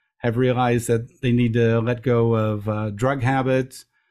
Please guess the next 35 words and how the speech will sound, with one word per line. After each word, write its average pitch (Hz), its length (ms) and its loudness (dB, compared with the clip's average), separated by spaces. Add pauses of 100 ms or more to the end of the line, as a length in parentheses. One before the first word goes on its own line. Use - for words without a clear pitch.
(240)
uh, 110 260 -4
of 113 260 0
other 123 400 0
just 117 300 -2
really 127 400 0
compelling 120 580 0
bad 113 260 0
habits, 113 580 -2
of 104 220 -2
agoraphobia, 120 1000 0
just 110 280 -8
a 113 40 -14
fear 117 240 -2
of 104 100 -2
everything. 123 600 -4 (420)
Their 120 260 2
lucid 139 340 0
dreams 131 340 2
taught 113 280 -4
them 117 140 0
how 117 180 0
to 110 80 -4
let 110 160 -2
it 113 120 -6
go. 110 380 -2 (440)
And, 110 460 0 (140)
and 120 140 0
they 135 100 4
woke 120 260 0
up, 113 240 -4
you 113 100 -2
know, 107 140 0
as 107 160 -4
transformed 107 720 -2
people. 113 400 -6